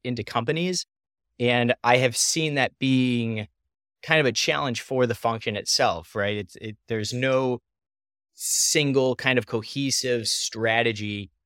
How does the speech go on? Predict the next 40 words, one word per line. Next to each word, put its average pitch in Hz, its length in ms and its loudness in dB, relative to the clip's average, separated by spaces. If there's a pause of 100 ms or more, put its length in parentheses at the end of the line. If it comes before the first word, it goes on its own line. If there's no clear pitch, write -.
(160)
on 107 280 -2
really 127 300 -4
how 110 160 2
to 107 80 0
be 113 200 -4
the 107 100 -4
most 104 240 -2
effective, 113 800 -2 (220)
the 104 80 -4
leanest, 113 760 -2 (160)
most - 400 -6
strategic 113 800 -2
enablement 107 640 -6 (340)
team 120 480 -2
or 98 140 -10
function 117 540 -4
that 98 120 -10
you 95 80 -14
can 101 140 -12
be, 127 320 2 (280)
partly 185 340 0
in 120 100 -4
due 139 180 -2
because, 110 540 -2
again, 120 420 -2 (440)
you 123 180 -6
just 131 220 -2
kind 135 180 2
of 117 80 -2
have 123 160 4
to - 100 -2
figure 120 300 -2
it 113 80 2
out 110 160 4
as 107 140 -2
you 98 80 -10
go. 98 320 0
So - 140 -2
unless 120 320 -2
you 120 280 0